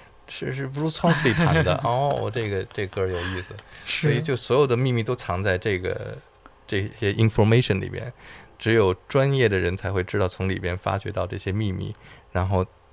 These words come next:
Speaker 1: 你可以介绍给别人了，对不对？别人说，
Speaker 2: 是，是。
Speaker 1: “哎呦，你怎么都知道？”其实你也能知道啊，<laughs>对不对？只不过我比你仔细看而已。
Speaker 2: 呃，其实不是什么秘密的这些东西。
Speaker 1: 嗯，对啊。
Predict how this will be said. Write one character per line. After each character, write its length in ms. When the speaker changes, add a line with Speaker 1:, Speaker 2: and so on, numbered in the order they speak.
Speaker 1:
你 120
可 160
以 80
介 240
绍 120
给 100
别 160
人 100
了， 160
对 80
不 60
对？ 120
别 160
人 120
说， 180
Speaker 2:
是， 60
是。 60
Speaker 1:
“哎 20
呦， 100
你 100
怎 80
么 80
都 120
知 160
道？” 160
其 140
实 60
你 100
也 100
能 160
知 160
道 80
啊， 160
<laughs> 20
对 120
不 60
对？ 160
只 120
不 80
过 120
我 60
比 160
你 160
仔 140
细 200
看 260
而 180
已。 120
Speaker 2:
呃， 280
其 100
实 100
不 160
是 60
什 100
么 100
秘 240
密 200
的 80
这 120
些 40
东 240
西。 40
Speaker 1:
嗯， 0
对 180
啊。 160